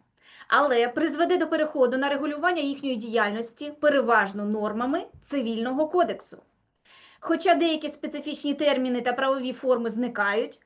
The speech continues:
ключові норми, такі як визначення суб'єкта господарювання, переносяться до нових законів.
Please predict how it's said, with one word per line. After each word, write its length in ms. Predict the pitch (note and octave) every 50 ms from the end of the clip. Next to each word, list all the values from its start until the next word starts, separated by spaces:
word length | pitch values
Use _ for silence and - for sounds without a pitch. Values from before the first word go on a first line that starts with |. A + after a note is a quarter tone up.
| _
ключові 580 | - C#4+ C#4 C#4+ A#3+ - - C#4 A3+ G#3 A3 A3+
норми, 560 | A#3 A#3+ C4 C4+ C#4+ D4 C#4+ D4+ D#4+ E4+ E4+ E4+ -
такі 240 | - D#4 D4+ D4+ D4
як 220 | D4 C#4+ - A3+
визначення 680 | A3 A3 A#3 A#3 A3 B3 C4+ C4 - D4+ C#4+ C#4 C#4+
суб'єкта 600 | C#4 - D4+ B3+ B3 B3+ C#4 D4 D4 - - C#4
господарювання, 760 | C#4 C#4 C4+ - C#4+ B3 C4+ C4 C4+ C4 C4+ C4+ C4 B3+ C4+ C#4 - - - - _
переносяться 680 | - D4+ D4 C#4+ C4+ B3+ A3+ G#3 A3 A3 - C#4 - E4+
до 140 | C#4 B3 B3+
нових 280 | A#3 G#3+ F#3+ G#3 A3 G#3
законів. 500 | A3 A3 - - F#3 G3 G3 G3 G3